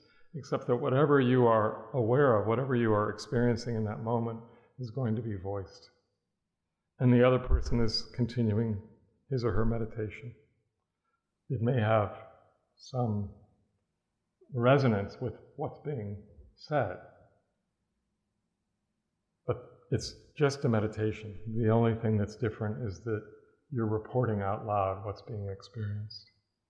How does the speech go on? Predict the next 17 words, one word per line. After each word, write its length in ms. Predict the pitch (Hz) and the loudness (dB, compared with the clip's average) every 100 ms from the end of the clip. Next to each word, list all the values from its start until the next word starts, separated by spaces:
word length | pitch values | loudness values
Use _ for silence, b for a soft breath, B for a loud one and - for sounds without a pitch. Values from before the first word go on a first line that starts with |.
| _ | _
Does 60 | |
that 100 | 139 | 0
make 160 | 143 147 | 0 2
sense? 300 | - 143 - | 0 0 -2
Does 180 | 131 131 | -4 0
anybody 260 | 131 123 | 0 2
have 100 | 120 | 0
any 120 | 117 110 | 0 -4
questions 580 | - - 123 - 120 | -8 -12 -12 -12 -12
about 220 | 120 123 127 | -10 -12 -10
that? 200 | 131 127 - _ _ _ _ _ _ _ | -12 -12 -20 _ _ _ _ _ _ _
Is 120 | 143 - | -10 2
this 40 | |
new 240 | 123 127 | 6 8
to 100 | 131 | 6
many 240 | 131 127 127 | 6 4 4
people? 380 | 127 131 147 | 2 -2 -2